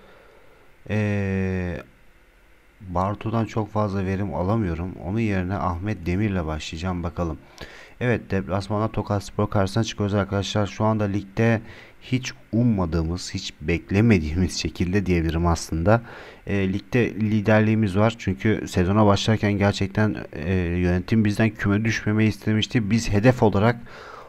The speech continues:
orta sıraları koymuştuk kendimize. Ancak şu anki durumumuz gerçekten, e, olağanüstü diyebilirim arkadaşlar.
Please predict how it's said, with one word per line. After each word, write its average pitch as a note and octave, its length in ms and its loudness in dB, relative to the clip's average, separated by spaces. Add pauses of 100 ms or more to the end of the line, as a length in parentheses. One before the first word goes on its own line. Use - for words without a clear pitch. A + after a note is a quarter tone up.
(140)
orta E2+ 320 2
sıraları G#2+ 440 4
koymuştuk F#2 540 4
kendimize. F2+ 500 0
Ancak F#2 400 0
şu - 260 -2
anki G#2 300 -2
durumumuz G2+ 460 0
gerçekten, G2 680 -2 (840)
e, D2 280 -4
olağanüstü G2+ 720 2
diyebilirim F#2+ 440 2
arkadaşlar. E2+ 580 -2